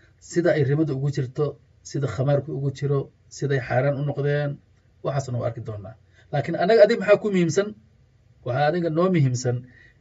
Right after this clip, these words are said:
inaan kriptadeenna ka fiirino ereyga DeFi. Kadibna aan ka fiirino DeFi noocee ka yahay. DeFi arkay, aragtay noocee ka yahay. Khasab waayo,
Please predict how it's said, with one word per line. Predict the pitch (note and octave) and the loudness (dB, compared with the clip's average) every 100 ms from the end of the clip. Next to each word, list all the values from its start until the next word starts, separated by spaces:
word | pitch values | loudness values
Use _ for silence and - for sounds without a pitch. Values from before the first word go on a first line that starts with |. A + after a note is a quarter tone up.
| - | -8
inaan | F3 F3 D#3 | 0 2 2
kriptadeenna | C#3+ C#3 F#3+ F3+ D3 | 0 0 2 2 2
ka | B2+ G#3+ | 0 -2
fiirino | A3 F#3 C#3 A#2+ A#2+ - - - - | 4 4 4 0 -4 -10 -20 -20 0
ereyga | E3 E3 D#3 | 6 6 6
DeFi. | D#3+ F#3+ - C#3 - - - - - - - - - | 4 0 0 0 0 -8 -20 -20 -20 -20 -20 -20 6
Kadibna | A#3+ A#3+ E3+ B2 A2+ - - - - | 8 8 6 2 -4 -8 -20 -20 -10
aan | C3+ C#3+ | -4 0
ka | A3+ | 0
fiirino | A3+ F#3 D3+ C3+ | 6 6 6 -2
DeFi | C3 A#3+ A#3+ A#3+ | -2 -2 2 2
noocee | A3+ G#3 A3 | 2 4 6
ka | A3 | 8
yahay. | E3+ A#2+ - - - - - - - - - - - - | 6 4 -4 -20 -20 -20 -20 -20 -20 -20 -20 -20 -6 2
DeFi | F#3 G3 | 2 4
arkay, | - G#3 D3 A#2+ - - | 2 2 2 -2 -4 0
aragtay | F#3 F#3+ B2+ A2+ - - D3 | 2 2 0 -2 -8 -8 -2
noocee | C#3 E3+ | 2 4
ka | E3+ | 4
yahay. | B2 - - - - - - - - - - - - - - - - - | 2 -2 -18 -20 -20 -20 -20 -20 -20 -20 -20 -20 -20 -20 -20 -20 -16 -6
Khasab | A3 - D#3 | -4 -2 2
waayo, | D3+ E3+ | 6 6